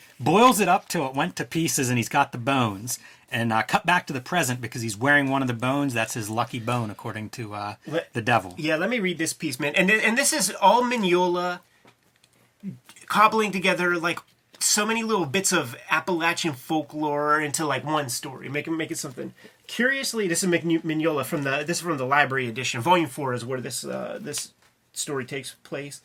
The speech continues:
Speaker 2: "Curiously, while I was writing this story, my daughter discovered a cat leg bone in our backyard. No other bones, just that one leg bone. Funny, I used it for reference while drawing the title of this story."
Speaker 1: Nice.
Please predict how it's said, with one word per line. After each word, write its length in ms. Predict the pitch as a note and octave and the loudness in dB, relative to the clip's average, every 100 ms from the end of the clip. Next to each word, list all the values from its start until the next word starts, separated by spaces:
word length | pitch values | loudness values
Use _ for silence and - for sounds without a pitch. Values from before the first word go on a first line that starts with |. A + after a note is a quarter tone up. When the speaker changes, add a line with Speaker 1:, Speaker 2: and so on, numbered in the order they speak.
| - - - - - | -20 -20 -20 -18 -4
Speaker 2:
"Curiously, 540 | B3 C4 F3 - D3 | 0 0 0 -4 -6
while 180 | D3+ D#3+ | -2 0
I 80 | E3 | 0
was 180 | D3+ | -2
writing 280 | D#3 A3 G3 | -2 -2 -2
this 140 | C3+ B2+ | -4 -4
story, 360 | D3 C3 C#3+ D#3 | -6 -8 -8 -4
my 180 | E3 | -2
daughter 280 | E3 G3 G#3 | 0 0 -2
discovered 520 | F#3+ F3 - G3 E3+ - | -4 -4 0 -2 -2 -6
a 100 | - | -8
cat 360 | - A#3 F#3+ | -2 -2 -2
leg 340 | F3+ G3 E3+ B2 | -2 0 0 -2
bone 320 | C#3+ C3 C3+ | -2 -2 -4
in 160 | D#3 D#3+ | -2 0
our 120 | D#3+ | 0
backyard. 640 | F3 F#3 F#3 D#3 C3+ - - | 0 -2 -2 -4 -4 -8 -8
No 220 | E3+ B3+ | 4 6
other 180 | B3+ F#3+ | 6 4
bones, 480 | C#3 C#3+ D3+ C#3+ - | 0 -2 -4 -10 -10
just 240 | - G#3 | -2 0
that 220 | - - D#3 | 2 0 0
one 280 | A3+ A#3 F#3 | -2 0 -2
leg 220 | F3+ C3 | -2 -2
bone. 360 | B2 A#2+ A2 - _ _ | -4 -4 -10 -16 _ _
Funny, 440 | - B3 F#3 B2+ - - | -4 -2 -2 -6 -10 -6
I 60 | |
used 220 | D#3+ F3 | -4 -2
it 60 | G3+ | -4
for 140 | G3 | -4
reference 380 | G3+ G#3+ D3+ C#3+ | -4 -4 -6 -6
while 100 | F3 | -6
drawing 240 | E3+ F3+ F#3 | -4 -4 -4
the 60 | F#3+ | -6
title 320 | A3+ G3+ C3 | -6 -4 -4
of 120 | B2 | -6
this 140 | - | -6
story." 400 | - - - - - _ _ _ - - - - - - - - - _ | -6 -8 -12 -12 -14 _ _ _ -20 -20 -20 -20 -18 -18 -20 -20 -20 _
Speaker 1:
Nice. 640 | D3+ G#2+ G2+ F#2 - - | -8 -8 -8 -12 -10 -10